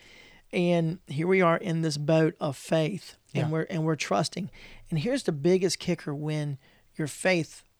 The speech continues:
Speaker 1: without works is dead. I, and I know we're on James still, but really we're talking, connecting it to
Speaker 2: Yeah.
Speaker 1: First John.
Speaker 2: It all ties.
Speaker 1: It all ties. You know, what happens when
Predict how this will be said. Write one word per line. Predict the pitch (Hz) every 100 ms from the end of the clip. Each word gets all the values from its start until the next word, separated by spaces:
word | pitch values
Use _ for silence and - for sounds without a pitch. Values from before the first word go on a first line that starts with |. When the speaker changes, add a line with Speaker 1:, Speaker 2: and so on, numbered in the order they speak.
| _ -
Speaker 1:
without | 170 160 165 185
works | 156 147 -
is | 131
dead. | 151
I, | 156
and | - 165
I | 170
know | 175 208
we're | 190
on | 180 165 147
James | 156 156 147 135
still, | - 156
but | 139 156 165
really | 165 165
we're | 147 147
talking, | 135 170 160 156 151 - - 165 151 - -
connecting | 165 160 175 160
it | 160 160
to | 170
Speaker 2:
Yeah. | 151
Speaker 1:
First | 160 -
John. | 160 143 139
Speaker 2:
It | 190
all | 175
ties. | 151 127 117 -
Speaker 1:
It | 180
all | 175 151
ties. | 160 147 139 - - - - -
You | 185 175
know, | 180 151 - _
what | 180 180 208
happens | 180 196 190 175 156
when | 151 160 151 151